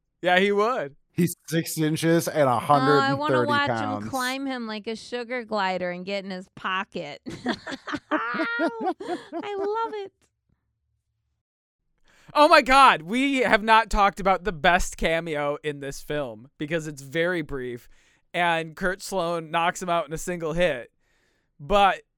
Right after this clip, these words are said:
Speaker 1: he does come in with some fucking mad nunchuck work.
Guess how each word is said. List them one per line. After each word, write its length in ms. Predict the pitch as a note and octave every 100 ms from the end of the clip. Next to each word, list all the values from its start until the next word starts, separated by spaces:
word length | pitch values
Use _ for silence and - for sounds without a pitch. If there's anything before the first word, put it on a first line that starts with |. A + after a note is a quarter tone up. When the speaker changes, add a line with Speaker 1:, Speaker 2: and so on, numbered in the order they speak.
| _ _
Speaker 1:
he 200 | F#3 G3+
does 320 | F3+ G3 G3+
come 240 | - G3 G3
in 140 | G3
with 120 | F#3+
some 200 | F#3 G3
fucking 440 | D#3+ G3 F#3 F3 F3
mad 320 | E3+ E3+ E3+
nunchuck 580 | F3 F3 F#3+ F#3+ C#3 C#3
work. 460 | C#3+ A#2 C3 _